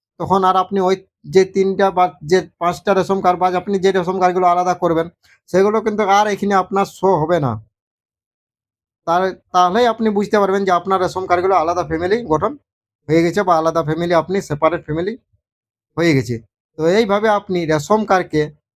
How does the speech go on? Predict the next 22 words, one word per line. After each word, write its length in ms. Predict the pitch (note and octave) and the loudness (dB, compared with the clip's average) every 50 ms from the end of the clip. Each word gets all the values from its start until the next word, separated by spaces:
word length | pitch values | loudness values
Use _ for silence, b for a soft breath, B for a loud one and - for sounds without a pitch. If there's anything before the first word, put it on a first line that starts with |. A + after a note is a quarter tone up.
| _ - | _ -4
একটা 480 | E3 F3 E3+ - _ _ _ - E3+ D3+ D3+ D3+ - _ _ _ _ _ | -4 -4 -4 -10 _ _ _ -4 -2 -2 -2 -4 -8 _ _ _ _ _
ফুল 120 | F3 G3+ G#3 | 0 0 2
ফ্যামিলি 360 | G3 - F3 F#3 G3+ G3+ G3+ | 2 0 0 2 2 2 2
থেকে 240 | F#3 F3+ E3 D3+ D3+ D3 D3 - _ _ _ _ | 0 0 -2 -2 -4 -4 -6 -12 _ _ _ _
আপনি 260 | - D3+ D3 F#3+ F3+ F3+ | -8 -6 -4 -2 -2 0
নিজে 260 | F3 F3 F3+ F3 G3+ G3+ F#3 - - D3+ | 0 0 0 2 2 2 2 2 2 0
আলাদা 240 | E3+ F#3 F#3+ G3 F#3+ | 0 2 0 0 0
ফ্যামিলি 320 | G3 F3+ F3+ F#3+ F#3+ F3+ | 0 -2 -2 0 0 0
হতে 200 | D#3 D3+ D3+ F3+ | 0 0 0 0
পারবেন 340 | E3+ E3+ D#3+ D3 C3 C3 C3 C#3+ - _ _ _ _ _ - | 0 0 0 0 -2 -4 -4 -8 -12 _ _ _ _ _ -2
বা 140 | D#3+ E3 D3+ C#3+ C#3+ D3 - - | 0 0 0 0 -4 -6 -8 -8
রেশন 280 | D3+ D3 D3 G3 G3 G3+ | -8 -4 -2 0 -2 0
কার্ডের 300 | G3 F#3 F3 E3+ D#3+ C#3+ D3+ D3+ - | 2 2 2 2 0 -4 -6 -6 -2
পরিবার 340 | E3 E3+ F3 F3+ F3+ F3 E3 | 0 2 2 2 2 0 0
ভাগ 200 | C#3 C#3 D3+ D#3+ - _ | 0 -2 -2 -2 -4 _
করতে 300 | - E3 D3 - - G#3 A3+ A3 _ - | -10 -10 -8 -2 -2 -2 -2 -2 _ -4
পারবেন। 320 | D3+ C#3+ C3+ A#2 A#2 A2 A#2+ | -2 -2 -2 -2 -4 -6 -8
তো 100 | A#2+ - C3+ | -8 -10 -10
thank 280 | - - F3+ G3+ G#3 F#3+ | -6 -2 -2 -2 0 0
you 100 | G#3 F#3+ | 0 0
বন্ধুরা, 280 | G3 F#3+ F#3+ F#3+ F#3 F3 | 0 0 0 0 0 0
ধন্যবাদ। 440 | D3+ D#3 E3+ E3+ D#3+ D#3 C#3+ C#3+ | 0 0 -2 -2 0 0 0 -2